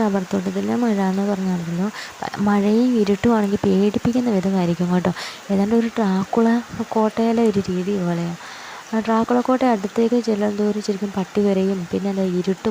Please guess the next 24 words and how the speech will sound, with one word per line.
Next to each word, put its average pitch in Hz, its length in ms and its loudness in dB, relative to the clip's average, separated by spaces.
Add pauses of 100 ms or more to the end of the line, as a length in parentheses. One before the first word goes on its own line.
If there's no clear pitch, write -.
മൂടിക്കിടക്കുന്ന 185 480 -2
അവസ്ഥയും 180 320 -4
പേടിപ്പിക്കുന്ന 196 640 0
രീതിയൊക്കെ 185 460 -2
പോലെയില്ലേ, 180 340 0 (540)
അതുപോലെയാണ് 220 500 2
ഇവിടെ 175 200 2
നമ്മുടെ 180 300 -2
ഇവിടെ 185 160 0 (100)
രാത്രി 170 340 -2
ആയി 170 120 -2
കഴിഞ്ഞാൽ 170 300 -2
ഒരു - 140 -6
സ്ട്രീറ്റ് 202 340 -2
ലൈറ്റ് 262 240 2
ഉണ്ടാകും 185 260 0
നമ്മുടെ 220 240 0
ഫ്രണ്ടിൽ, 185 400 0
ഇത് 170 160 0
ബാക്ക് 190 340 -2
വശമാണ് 220 360 0
കേട്ടോ. 175 180 -6 (560)
അതായത് 208 260 -2
ഭയങ്കര 226 320 0